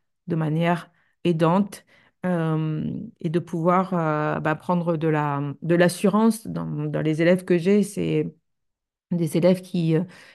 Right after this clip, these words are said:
qui connaissent souvent déjà le tarot, mais qui ont besoin justement, ben, d'être accompagnés dans la prise de confiance,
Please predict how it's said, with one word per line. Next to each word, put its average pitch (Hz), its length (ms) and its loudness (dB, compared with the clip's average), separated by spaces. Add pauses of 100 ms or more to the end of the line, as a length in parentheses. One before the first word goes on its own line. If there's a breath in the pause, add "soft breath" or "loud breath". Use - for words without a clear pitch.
(140 loud breath)
qui 165 120 -8
connaissent 214 380 4
souvent 202 200 2
déjà 185 260 4
le 180 120 2
tarot, 185 300 2
mais 214 160 2
qui 185 140 -6
ont 170 100 -2
besoin 170 360 -2
justement, 175 480 -4
ben, 160 500 -2
d'être 185 240 -2
accompagnés 190 640 0
dans 175 220 -6
la 156 220 -4 (160)
prise 196 220 -2
de 196 60 2
confiance, 190 680 -2